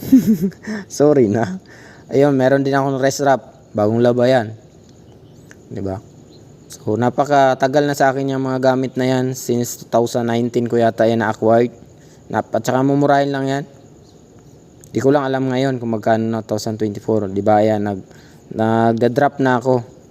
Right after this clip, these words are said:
So, yun, walang fast forward do, ah, sa mga ano. Ah, first set lang, isa lang yung pinapakita ko sa mga exercises kasi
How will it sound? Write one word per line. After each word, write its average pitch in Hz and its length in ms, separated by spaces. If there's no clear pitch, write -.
So, - 180
yun, 151 160
walang 170 300
fast 170 240
forward 170 400
do, 156 160
ah, 160 80
sa 156 80
mga 135 420
ano. 131 160
Ah, 127 720
first 143 240
set 160 160
lang, 131 240
isa 143 160
lang 139 160
yung 127 80
pinapakita 123 560
ko 117 180
sa 113 160
mga 113 220
exercises 113 720
kasi 107 500